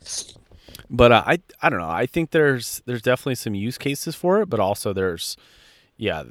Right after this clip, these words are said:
you can definitely, you know, us talking about, like, copywriting and how to ma-, manipulate people, you can definitely use it for,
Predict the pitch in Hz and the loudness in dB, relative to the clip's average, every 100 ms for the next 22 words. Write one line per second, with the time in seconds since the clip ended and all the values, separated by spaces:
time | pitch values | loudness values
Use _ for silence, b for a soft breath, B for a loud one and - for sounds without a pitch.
0 | 50 113 117 - 107 120 120 151 131 127 | -16 -10 -10 -8 0 2 2 0 -2 -2
1 | 101 127 113 101 117 - 131 113 117 107 | -4 -2 0 0 0 2 4 4 2 0
2 | 95 95 - 98 113 107 113 120 104 95 | 0 -6 -6 -4 0 0 2 -2 -4 -2
3 | 98 92 95 95 - 98 95 - 113 117 | -2 -4 -6 -8 -12 -6 -4 -2 -2 0
4 | 131 127 156 120 107 110 98 101 - 98 | -2 0 0 -2 -4 -4 -2 -2 -2 -8
5 | 98 98 90 85 - 98 82 78 | -6 -6 -8 -10 -8 -8 -8 -10